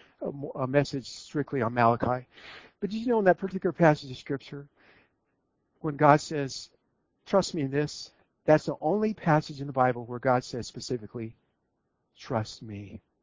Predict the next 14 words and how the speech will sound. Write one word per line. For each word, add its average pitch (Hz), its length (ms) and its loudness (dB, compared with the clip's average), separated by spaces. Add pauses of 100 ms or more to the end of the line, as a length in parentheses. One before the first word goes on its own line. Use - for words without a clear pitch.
(800)
Trust - 380 -8
me. 147 220 -18 (1000)
And 147 180 4
see 226 400 2
if 160 180 2
I 170 140 8
won't 196 240 0
open 180 280 -4
the 143 100 -4
windows 175 420 -6
of 180 140 -8
heaven 147 300 -4
to 127 140 -16
you." 123 220 -16